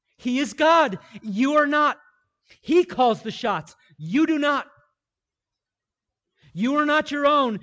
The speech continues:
You were bought with a price. Well, how do you know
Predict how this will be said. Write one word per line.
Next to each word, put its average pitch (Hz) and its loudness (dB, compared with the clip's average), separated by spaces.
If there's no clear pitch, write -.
You 262 -2
were 285 2
bought 262 0
with 269 -2
a 254 -4
price. - -6
Well, 143 -16
how 180 -8
do 202 -6
you 196 -6
know 190 -6